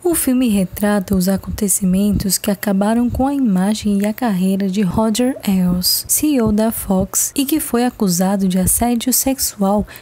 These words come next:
por diversas funcionárias da empresa. Um dos maiores erros do filme é não escolher uma mulher para assumir a criação do roteiro e da direção. As limitações do roteirista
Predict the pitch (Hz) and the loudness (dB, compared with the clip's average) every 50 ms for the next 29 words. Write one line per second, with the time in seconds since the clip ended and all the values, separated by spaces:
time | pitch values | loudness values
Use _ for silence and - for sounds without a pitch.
0 | - - - 233 214 196 202 214 190 190 226 262 269 262 - 294 247 - - - | -8 -4 -2 0 0 0 0 0 0 0 0 0 0 0 0 -2 -2 -2 -4 -4
1 | 330 320 - - 339 320 277 233 208 208 208 208 208 202 214 214 262 294 285 - | -4 -4 -2 -2 -2 0 2 2 0 2 0 0 0 0 0 -2 -2 -4 -6 -4
2 | - 185 180 175 165 - - 185 190 185 - - - - - 302 320 302 277 262 | -2 0 0 0 0 -2 -4 -6 -10 -14 -14 -18 -20 -6 -2 -2 0 0 0 0
3 | 247 220 208 220 254 294 294 262 220 196 180 175 196 220 262 247 - 214 196 175 | 0 0 2 2 2 2 2 0 0 0 0 0 0 0 0 -2 -2 -4 -4 -2
4 | 180 175 160 - - - 214 208 214 214 190 180 180 180 - - - - - - | -2 -4 -6 -8 -8 -4 -2 0 0 0 0 0 -2 -4 -6 -12 -20 -20 -20 -14
5 | - - 247 240 240 285 330 370 359 - - - 226 202 190 185 196 220 233 220 | -6 -2 0 0 0 0 0 0 -2 -4 -2 -2 -2 -2 0 0 0 0 0 0
6 | 208 214 214 208 196 196 185 185 190 196 202 190 - - 214 214 262 269 - - | 0 0 0 0 0 0 0 0 0 -2 -2 -4 -4 -4 -4 -4 -4 -6 -6 -4
7 | - 226 220 220 220 220 214 - - 277 311 311 311 - - - 233 220 220 220 | -2 0 0 0 0 -2 -4 -4 -4 -2 -2 -2 -2 -4 -4 -2 -2 -2 -2 -2
8 | 202 202 277 285 285 - 226 196 190 202 202 233 277 - - 254 240 226 233 226 | -2 -4 -4 -6 -4 -4 -2 0 0 0 0 -2 -4 -4 -2 -2 0 0 0 0
9 | 220 247 254 269 294 294 - - - 202 175 180 175 - - - 247 233 233 269 | 0 0 0 0 0 -2 -4 -4 -4 -6 -6 -8 -8 -10 -4 -2 -2 0 0 0
10 | 277 302 320 349 349 330 - 226 202 - - - - 220 220 240 247 226 202 208 | 0 0 0 0 -2 -2 -4 -4 -4 -4 -6 -4 -2 -2 0 0 0 0 0 0
11 | 196 185 214 214 - - 196 185 180 185 196 233 247 240 - - - - 202 185 | 0 -2 -2 -4 -4 -4 -4 -2 -2 -2 0 -2 -2 -4 -6 -10 -8 -6 -6 -6
12 | 185 | -4